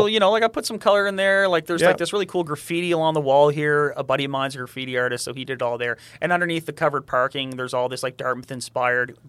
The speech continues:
Speaker 2: uh, graffiti mural underneath. Uh, man, I, I, I love that building.
Speaker 1: Yeah.
Speaker 2: And it's really interesting. It was the same as my house. Like, I saw it. I'm like, "Man, if I could ever get that place." But the way I did it is I started, and to this day, I still describe these small-scale multis, these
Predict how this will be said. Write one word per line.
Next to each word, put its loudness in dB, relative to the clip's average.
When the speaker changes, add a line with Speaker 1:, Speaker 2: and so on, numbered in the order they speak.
Speaker 2:
uh, -4
graffiti -10
mural -4
underneath. -10
Uh, 2
man, 2
I, 8
I, 6
I 6
love 6
that 4
building. 0
Speaker 1:
Yeah. 6
Speaker 2:
And 0
it's -2
really 2
interesting. -2
It -2
was -4
the -4
same -2
as -6
my 6
house. 6
Like, 2
I -2
saw 6
it. 0
I'm -10
like, -12
"Man, -6
if -14
I -10
could -12
ever -2
get -10
that -8
place." -6
But 6
the 2
way 2
I 4
did 0
it -2
is 0
I 2
started, 2
and -4
to -12
this -4
day, 2
I 4
still -6
describe -2
these -8
small-scale 0
multis, -6
these -8